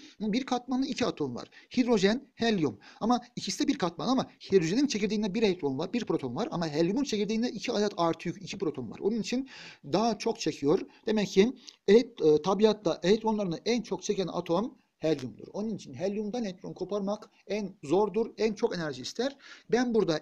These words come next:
en büyüğe baksam yeterli. Bakın en büyük helyum demiş. Demek ki bu birinci iyonlaşma enerjisi. Birinci elektronu koparmak en zor çünkü proton sayısı iki olduğu için. Demek ki ilk tablo birinci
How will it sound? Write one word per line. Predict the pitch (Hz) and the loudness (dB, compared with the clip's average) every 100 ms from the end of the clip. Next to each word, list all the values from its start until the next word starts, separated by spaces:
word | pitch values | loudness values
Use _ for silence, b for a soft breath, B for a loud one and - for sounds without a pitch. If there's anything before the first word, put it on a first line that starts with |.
| - | 4
en | 240 247 | 6 6
büyüğe | 175 185 | 4 2
baksam | 190 202 226 175 | 2 0 0 -2
yeterli. | 135 - - - b b | -4 -8 -14 -18 b b
Bakın | 285 208 - 233 | -2 -2 -2 2
en | 262 208 | 4 4
büyük | 254 - | 0 4
helyum | 202 151 131 | 4 4 -2
demiş. | - - - | -4 -10 -2
Demek | 240 170 | -2 0
ki | 139 | 2
bu | 170 262 B B B | 4 4 B B B
birinci | 208 226 208 202 202 - | 0 0 0 2 0 0
iyonlaşma | 175 175 127 120 214 | 0 0 -2 -4 -2
enerjisi. | 160 131 - - - B B B | -2 -2 -6 -12 -16 B B B
Birinci | 190 247 226 | -2 0 4
elektronu | 220 202 185 | 2 2 -2
koparmak | 233 190 190 285 - | -2 0 -2 -4 -4
en | 196 165 | -2 0
zor | 107 - | -2 -8
çünkü | - - - 269 B B | -10 -12 -6 -6 B B
proton | 214 220 180 | 2 2 0
sayısı | - 151 - | -2 -2 -2
iki | - - | -4 0
olduğu | 127 - - | 0 0 -8
için. | - - - - b b b - | -12 -10 -12 -14 b b b -6
Demek | 202 143 | -6 -6
ki | - 123 - | -6 -6 -4
ilk | 247 185 | -4 -2
tablo | 160 143 143 269 339 | -2 0 2 0 0
birinci | 190 190 180 185 | 0 0 -2 -4